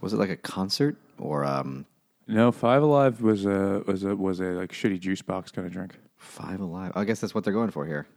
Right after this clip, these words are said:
Speaker 1: 'cause it's, like, multicolored and rainbow shit. It's probably the
Speaker 2: Oh,
Speaker 1: same
Speaker 2: that's
Speaker 1: thing.
Speaker 2: a hundred percent what the logo looks like. That I'm
Speaker 1: Okay.
Speaker 2: getting, like, P T S D flashbacks.
Speaker 1: <laughs> From drinking juice?
Speaker 2: I mean, I've seen that before somewhere. I'm Googling it. Five Alive.
Speaker 1: Johnny Five is alive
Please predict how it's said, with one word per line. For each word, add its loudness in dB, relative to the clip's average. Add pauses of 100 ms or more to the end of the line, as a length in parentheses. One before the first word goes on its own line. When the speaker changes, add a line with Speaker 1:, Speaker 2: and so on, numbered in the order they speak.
(140)
Speaker 1:
'cause -6
it's, -6
like, 0 (680)
multicolored -2
and -8
rainbow -2
shit. -4 (400)
It's -18
probably -4
the 8
Speaker 2:
Oh, 12
Speaker 1:
same 12
Speaker 2:
that's 6
Speaker 1:
thing. 4
Speaker 2:
a -2
hundred 8
percent 4
what 4
the 4
logo 6
looks 0
like. -6
That 2
I'm 2
Speaker 1:
Okay. 2
Speaker 2:
getting, 0
like, -4
P 0
T -2
S -4
D -6
flashbacks. -6 (520)
Speaker 1:
<laughs> 0
From 0
drinking 6
juice? 6 (580)
Speaker 2:
I 6
mean, 10
I've 6
seen 2
that -2
before 2
somewhere. 0 (320)
I'm 2
Googling 8
it. -6
Five 6
Alive. 8
Speaker 1:
Johnny 8
Five 6
is 0
alive 2